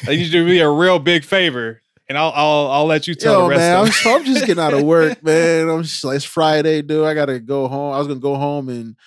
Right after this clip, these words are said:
Speaker 2: and game, you know, all night with the homies, you know, dude. But I get this phone call. I get into the car and I get this phone call. "Yo, man, I need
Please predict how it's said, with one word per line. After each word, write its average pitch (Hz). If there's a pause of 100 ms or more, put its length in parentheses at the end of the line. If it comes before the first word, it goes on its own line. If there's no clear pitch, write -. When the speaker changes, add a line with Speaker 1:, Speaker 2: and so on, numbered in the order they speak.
(460)
Speaker 2:
and 110
game, 151
you 151
know, 139
all 135
night 139
with 135
the -
homies, 147
you 139
know, 143
dude. 143
But 131 (280)
I 151
get 147
this 127
phone 165
call. 147
I -
get 185
into 170
the 147
car 170
and 143
I 151
get 156
this 143
phone 175
call. 107 (1000)
"Yo, 170
man, 175 (600)
I 160
need 226